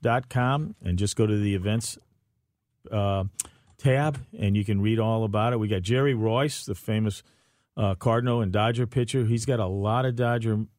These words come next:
I mean, excuse me, Browns memories. He's coming in to talk about those Browns growing up in a Browns family. Uh, we got Ray Doswell coming over from the, uh, Negro League Baseball Museum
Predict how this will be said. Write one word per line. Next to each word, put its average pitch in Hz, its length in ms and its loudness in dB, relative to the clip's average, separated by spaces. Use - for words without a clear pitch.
I 98 180 0
mean, 101 260 0
excuse 117 220 -2
me, 113 80 2
Browns 117 440 2
memories. 120 400 2
He's 131 160 -2
coming 120 240 0
in 120 120 2
to 98 100 0
talk 117 280 -2
about 110 260 0
those 104 220 0
Browns 110 440 0
growing 107 300 0
up 104 120 -2
in 110 60 -2
a 98 40 0
Browns 98 320 -2
family. 98 420 0
Uh, 117 160 4
we 117 100 2
got 110 160 2
Ray 120 260 2
Doswell 123 640 0
coming 117 240 2
over 110 160 0
from 104 320 0
the, 98 400 2
uh, 90 160 0
Negro 131 360 2
League 123 220 0
Baseball 131 420 2
Museum 135 520 2